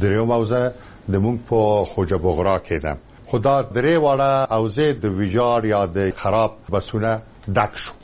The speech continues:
همدا و چې جلالت مآب رئیس صاحب جمهور مهرباني وکړه، هغه یو میلیون ډالر د وزارت ترانسپورت د انکشافي بودیجې نه احیای مجدد ملي بس دپاره دای منظور کړه،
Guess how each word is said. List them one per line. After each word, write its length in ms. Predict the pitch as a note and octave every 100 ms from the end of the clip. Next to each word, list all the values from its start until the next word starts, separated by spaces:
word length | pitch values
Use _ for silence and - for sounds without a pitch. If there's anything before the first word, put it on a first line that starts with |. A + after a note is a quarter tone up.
| -
همدا 360 | A#2 A#2+ B2+ D#3
و 140 | D#3
چې 360 | D3 C#3+ C#3+ C3
جلالت 400 | G#2+ G2 G2 F#2
مآب 180 | G#2 F#2
رئیس 200 | F#2+ F2+
صاحب 160 | F#2+ F2
جمهور 400 | E2 F#2+ G2+ G2+ - -
مهرباني 560 | G2+ F#2+ F2+ F2 G2+
وکړه، 440 | A2+ A2 B2 A#2+ -
هغه 200 | F#2 A#2
یو 280 | G#2+ A#2 B2+
میلیون 340 | A2+ G2+ G2
ډالر 380 | E2+ F2 G#2 B2 A#2+ G#2+
د 320 | G#2 G2+ F#2+ - - - -
وزارت 400 | F2 F2+ A2 A2
ترانسپورت 720 | F#2 F#2 F2 - B2 B2+ A#2+
د 60 | G#2 G#2+ G2 F#2+ -
انکشافي 560 | E2+ - - E2+ -
بودیجې 600 | B2 G#2 F2 F#2+ G#2+ B2
نه 200 | B2 C3+ C#3
احیای 480 | G2+ G2+ F2+ A2+ B2
مجدد 540 | G#2+ G2 G2+ F2+ A#2+ A2+ A2+ G2
ملي 180 | F#2
بس 240 | F#2+ A#2+ G#2
دپاره 520 | B2 - B2 B2 A#2 - - -
دای 180 | A2+ G#2+
منظور 480 | G2+ G2 F2 A#2+
کړه، 280 | G#2+ - E2